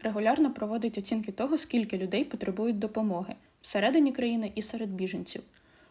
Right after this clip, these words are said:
Потребу в гуманітарній допомозі мають понад чотирнадцять з половиною мільйона людей в Україні, що становить близько сорока відсотків населення. У дві тисячі двадцять четвертому році план гуманітарного реагування оон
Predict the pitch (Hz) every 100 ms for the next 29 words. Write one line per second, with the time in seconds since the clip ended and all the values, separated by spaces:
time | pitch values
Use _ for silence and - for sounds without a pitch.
0 | - - 233 254 262 233 226 226 233 240
1 | 220 208 214 240 330 254 220 220 220 233
2 | 233 233 214 214 214 285 269 - 208 202
3 | 247 254 226 202 202 226 220 190 208 220
4 | 214 240 214 180 190 196 - - - 208
5 | 214 214 269 196 208 220 202 - 190 190
6 | 226 226 - 202 - 196 208 - 180 180
7 | 185 - _ _ _ _ _ - 208 196
8 | 214 262 269 240 226 247 247 - 233 233
9 | 233 226 226 269 330 208 - 220 226 208
10 | 208 208 208 208 190 196 196 196 208 202
11 | 208 196 202 208 277